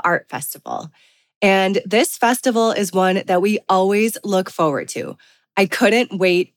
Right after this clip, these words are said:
to attend. So we get there and we get to her booth, and my eyes immediately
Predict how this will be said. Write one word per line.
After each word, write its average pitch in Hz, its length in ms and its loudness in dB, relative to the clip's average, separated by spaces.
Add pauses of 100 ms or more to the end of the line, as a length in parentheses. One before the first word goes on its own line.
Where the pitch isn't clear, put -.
to 175 160 -2
attend. - 520 -6 (960)
So - 200 -4
we 214 120 4
get 220 220 2
there 160 320 2
and 226 160 -2
we 202 80 2
get 185 200 0
to 220 100 -8
her 302 160 2
booth, 185 480 -2 (440)
and 196 200 2
my 190 360 2
eyes 185 460 0
immediately 220 960 0